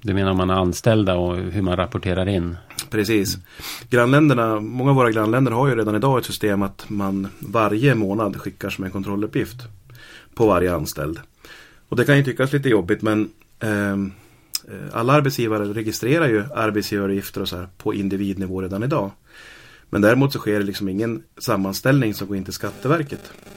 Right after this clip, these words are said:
Speaker 2: Och det innebär ju det att, eh, man får ju vänta väldigt länge på de här uppgifterna.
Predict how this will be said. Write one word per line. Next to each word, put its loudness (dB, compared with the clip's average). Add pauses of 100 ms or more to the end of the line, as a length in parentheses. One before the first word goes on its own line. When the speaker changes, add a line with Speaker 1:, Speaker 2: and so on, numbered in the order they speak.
(460)
Speaker 2:
Och 4
det 8
innebär 8
ju 4
det 4
att, -6
eh, 0
man -4
får 0
ju 0
vänta 2
väldigt 2
länge 0
på -6
de -2
här -2
uppgifterna. -6